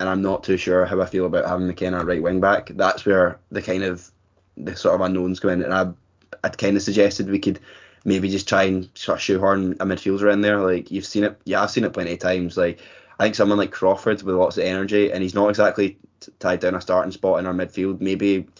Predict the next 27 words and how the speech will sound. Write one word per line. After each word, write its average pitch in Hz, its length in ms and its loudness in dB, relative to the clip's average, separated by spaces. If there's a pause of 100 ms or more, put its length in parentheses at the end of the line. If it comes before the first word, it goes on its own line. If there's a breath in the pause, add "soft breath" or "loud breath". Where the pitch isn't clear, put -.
(500 soft breath)
just - 260 -4 (240)
in 98 80 2
the 92 80 2
run-in, 95 360 2
that 92 180 0
could 92 100 -8
be 95 80 -4
something 92 320 -2
he 90 160 -8
could 95 180 -4
offer 95 260 0
us, 101 160 -2
is 90 200 -8
just, 90 180 -6
like, 92 280 2
up 90 140 -6
and 95 100 -2
down 92 180 2
on 92 80 0
the 87 80 0
right-hand 90 360 0
side, 92 360 0 (320 loud breath)
just - 260 -4
as, 90 220 -2
as 92 200 0
that 90 160 2
wing-back. 98 520 0